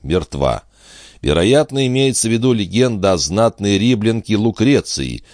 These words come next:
конец шестого века до нашей эры, обесчещенной Секстом Тарквинием, сыном царя Тарквиния Гордого,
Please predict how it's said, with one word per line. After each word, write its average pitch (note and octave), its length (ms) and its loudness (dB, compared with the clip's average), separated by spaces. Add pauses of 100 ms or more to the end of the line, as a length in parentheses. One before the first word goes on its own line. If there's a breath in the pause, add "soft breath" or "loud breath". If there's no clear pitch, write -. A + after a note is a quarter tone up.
(200 soft breath)
конец G#2+ 380 0
шестого E2+ 540 0
века F2 320 0
до D#2+ 140 0
нашей F#2 460 0
эры, B1 300 -2 (260 soft breath)
обесчещенной F#2+ 1040 0
Секстом G2 580 0
Тарквинием, E2 840 -2 (120)
сыном A2 480 -2
царя E2+ 380 0
Тарквиния G2 720 -2
Гордого, C2+ 680 -2